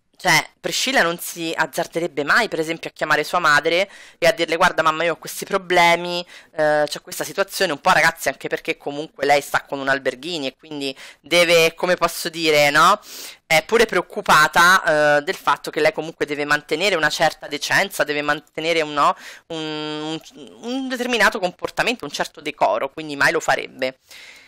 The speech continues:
Anche Domitilla, Domitilla lo sappiamo perché, vabbè, mm, da quando era bambina abbiamo, abbiamo visto che ha, ha avuto le sue difficoltà nell'affrontare poi le conseguenze, mm, di tutta la sua situazione familiare.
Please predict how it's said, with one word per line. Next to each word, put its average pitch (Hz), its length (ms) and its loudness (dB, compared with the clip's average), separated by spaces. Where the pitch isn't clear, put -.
Anche 269 1120 4
Domitilla, 254 600 2
Domitilla 180 400 0
lo 170 100 4
sappiamo 185 520 2
perché, - 280 -6
vabbè, 165 420 2
mm, 160 220 -8
da 160 120 -2
quando 175 220 2
era 170 120 6
bambina 170 420 0
abbiamo, 151 680 0
abbiamo 160 320 -2
visto 160 380 -10
che 160 180 0
ha, 147 160 2
ha 151 140 2
avuto 165 260 -2
le 151 80 -2
sue 170 140 -6
difficoltà 160 680 -2
nell'affrontare 170 960 2
poi 165 400 4
le 156 80 -4
conseguenze, 165 1300 -2
mm, 151 380 -12
di 143 100 -18
tutta 190 240 -6
la 160 80 0
sua 175 160 -4
situazione 160 480 -8
familiare. 143 720 -4